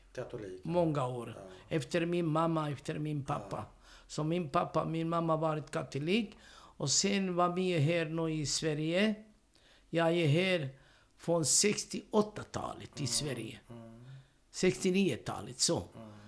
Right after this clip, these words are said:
Speaker 2: Så vi bor hela liv här i Sverige, i
Speaker 1: Ja,
Speaker 2: Malmö.
Speaker 1: ja.
Speaker 2: Och sen det kommer såna tradition.
Speaker 1: Ja.
Speaker 2: Så katoliken är falska.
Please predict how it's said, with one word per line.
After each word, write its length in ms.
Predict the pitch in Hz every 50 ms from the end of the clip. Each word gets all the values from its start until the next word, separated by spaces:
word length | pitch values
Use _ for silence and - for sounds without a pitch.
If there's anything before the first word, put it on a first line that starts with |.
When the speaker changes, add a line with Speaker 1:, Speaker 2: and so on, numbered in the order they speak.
| - -
Speaker 2:
Så 240 | - - - 180 170
vi 200 | 165 180 202 190
bor 200 | 165 180 190 185
hela 300 | 160 151 180 196 165 160
liv 260 | 170 202 226 220 135
här 220 | 123 156 196 180 147
i 100 | 127 120
Sverige, 400 | - - - 156 160 156 151 143
i 40 | 135
Speaker 1:
Ja, 100 | 135 147
Speaker 2:
Malmö. 500 | 156 175 190 202 208 208 220 240 247 240 208 -
Speaker 1:
ja. 280 | - 117 110 101 98 98 - - - - - - - _ -
Speaker 2:
Och 140 | - 165
sen 280 | - - 208 226 214 185
det 360 | 190 202 196 196 185 185 185 190 - - _ _ _ - - -
kommer 400 | - 202 214 202 190 180 160 151
såna 300 | 135 - - 180 170 160
tradition. 880 | 139 - 165 165 160 147 165 147 - - 170 180 202 233 254 254 233 208 - -
Speaker 1:
Ja. 200 | 131 123 113 104 101 - -
Speaker 2:
Så 180 | - - 202
katoliken 800 | 202 202 196 190 165 - - 220 226 262 277 - - 196 190 185
är 80 | 180 165
falska. 800 | 135 - - 165 170 185 185 147 - - - 220 240 254 254